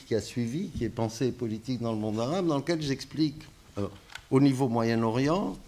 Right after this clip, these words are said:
il y a trois grandes entités ethniques, euh, les Turcs, les Perses et les Arabes. On peut, on peut rajouter les Kurdes, mais les,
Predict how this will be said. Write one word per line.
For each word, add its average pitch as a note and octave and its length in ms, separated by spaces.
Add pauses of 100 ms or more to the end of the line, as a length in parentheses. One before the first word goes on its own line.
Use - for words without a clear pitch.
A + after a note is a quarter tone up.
(480)
il B2+ 100
y D3+ 80
a C#3+ 60
trois A3 360
grandes C#3+ 380
entités B2 500
ethniques, E3+ 460 (1040)
euh, G2+ 80
les G2 140
Turcs, - 420 (640)
les G2 80
Perses - 560 (320)
et A#2 60
les A#2+ 200
Arabes. F#2 380 (340)
On - 1040 (140)
peut, - 180
on D2+ 60
peut F2+ 160
rajouter D#2+ 480
les D#2 140
Kurdes, E3 440 (120)
mais F2+ 180
les, F2+ 200